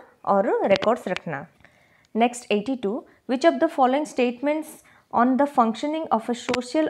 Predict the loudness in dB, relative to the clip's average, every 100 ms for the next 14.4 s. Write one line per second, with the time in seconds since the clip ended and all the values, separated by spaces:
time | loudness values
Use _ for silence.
0 | 4 2 0 0 0 0 0 0 -2 -4
1 | -2 -2 -2 -2 -4 0 2 2 -2 -8
2 | -20 -20 _ -4 0 2 2 2 2 0
3 | -2 0 0 0 -2 -2 -4 -2 -4 -2
4 | -2 -2 -8 -16 _ -6 0 2 2 0
5 | -2 -2 -10 _ _ 4 6 4 0 -4
6 | -4 -8 _ _ _ _ _ _ _ _
7 | _ 2 4 2 2 0 0 -2 0 -2
8 | -2 0 0 2 2 4 2 2 2 0
9 | 0 -2 -4 -4 -4 -2 -2 -2 -2 0
10 | -2 -2 -6 -4 -2 0 0 0 0 0
11 | -2 -4 -10 _ 4 8 8 6 2 2
12 | 0 -2 -2 -2 0 0 0 0 2 2
13 | 0 -2 -4 -2 0 2 2 -2 -2 -4
14 | -4 -6 -4 -2